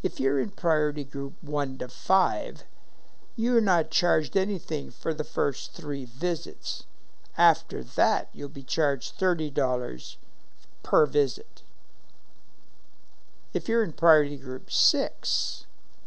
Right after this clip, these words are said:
couple of conditions. If related to a condition that's covered by the special authority, not quite sure what that is. Again, one eight hundred eight two seven one thousand, ask them. I assume they're talking about service connected.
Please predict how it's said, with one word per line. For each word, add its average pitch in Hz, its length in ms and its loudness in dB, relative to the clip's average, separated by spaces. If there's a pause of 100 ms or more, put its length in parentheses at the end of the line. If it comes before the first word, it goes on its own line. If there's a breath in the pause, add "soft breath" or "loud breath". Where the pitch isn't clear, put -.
(680)
couple 190 280 2
of 147 80 0
conditions. 127 640 -2
If - 220 -4
related 202 580 0
to 196 220 0
a 147 40 2
condition 165 560 0
that's 156 220 0
covered 160 460 2
by 143 180 4
the 135 160 0
special - 800 0
authority, 131 760 0 (680)
not - 100 -2
quite 208 240 2
sure 180 200 2
what 143 220 0
that 147 280 4
is. 135 300 0
Again, 143 340 0
one 131 220 -2
eight 139 160 2
hundred 139 280 -2
eight 143 220 0
two 139 140 -2
seven 131 400 0
one 131 180 -2
thousand, 147 540 2
ask 151 400 0
them. 139 260 2
I 160 160 4
assume 190 560 2
they're 151 160 2
talking 143 460 2
about 127 260 0
service 127 440 -2
connected. 131 640 -2